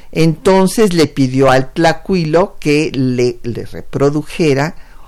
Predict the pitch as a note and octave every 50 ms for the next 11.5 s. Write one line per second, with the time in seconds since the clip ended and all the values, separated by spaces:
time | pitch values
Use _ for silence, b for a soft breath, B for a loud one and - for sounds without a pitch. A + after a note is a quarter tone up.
0 | b b b - D3 D3 D3 D3+ C3+ D3+ D3+ C#3 C3+ C#3 C3+ C3+ C#3+ D3+ D#3+ -
1 | - - - C#3+ C3+ C3+ C3+ C#3+ D3+ F3+ G3 F#3+ E3 D3 C#3+ C#3 - - C3 C3
2 | - - - G#3+ B3 C#4 C4+ - E3 C#3 C3+ D#3 D#3 C#3+ D#3 D#3+ E3 E3+ E3 -
3 | - F#3 D3+ C3+ C3+ B2+ B2+ A#2+ A2+ A#2 A#2+ B2 B2 B2+ C#3+ E3 F#3 F#3 - -
4 | - B2+ B2 A#2+ A#2 A2+ - - A2+ A#2 - - - C#3+ B2 B2+ B2+ C#3 C3 C3
5 | C3 C3+ D#3+ F#3 C4 D4+ D4+ D4 F#3+ - - C3+ - - C3+ C#3 C3+ C#3+ C3+ -
6 | D3+ C#3 - - - D#3 D#3 D3 C#3+ C#3 C3+ C#3 C#3 D3 E3+ B B B B B
7 | B B B B C#3 C#3+ C3 B2 B2+ B2 - - A#2 A#2+ - B2+ A#2+ A#2 A2+ A2+
8 | G#2+ A#2 - - - C#3 C#3 C#3 D3 D3 D3 C3+ B2 A2+ - - - A#2+ A#2+ A2+
9 | A#2 G#2+ - - C#3 C3 C3 C3 C#3 C#3 C3+ - C#3+ C3 B2+ B2+ B2+ C3 - -
10 | - - F#3 E3+ - D3+ C#3 C3+ B2 B2 - - C3 - - D#3+ D#3+ E3 F3+ G3+
11 | - - G3+ F3+ D#3 D#3 F3+ C4 - -